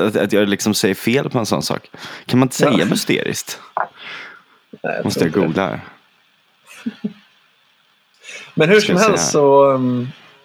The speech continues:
Speaker 2: Så, um, vi har inte poddat på jättelängge. Och jag har varit jätteorolig att jag har glömt bort hur man gör. Liksom att jag har tappat,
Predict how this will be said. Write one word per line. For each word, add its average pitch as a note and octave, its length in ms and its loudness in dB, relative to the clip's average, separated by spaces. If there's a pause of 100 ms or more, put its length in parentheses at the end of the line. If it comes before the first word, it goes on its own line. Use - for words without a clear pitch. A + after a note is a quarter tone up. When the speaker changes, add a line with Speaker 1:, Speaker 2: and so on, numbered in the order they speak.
(220)
Speaker 2:
Så, B2 500 0 (220)
um, A#2 380 -4
vi C3+ 180 0
har G3+ 80 4
inte G#3+ 180 0
poddat C#3+ 420 0
på B2 100 -4
jättelängge. C3+ 1040 -2
Och C#3 120 2
jag D3+ 100 6
har F#3+ 80 6
varit G3 200 4
jätteorolig D3 580 2
att C3 100 0
jag C3 80 0
har A#2 80 -4
glömt A#2+ 220 -2
bort C#3+ 300 -4
hur C3+ 80 0
man A#2+ 300 0
gör. G#3+ 380 0
Liksom - 220 -6
att B2+ 100 -4
jag C3 80 0
har - 60 -6
tappat, C3 460 -2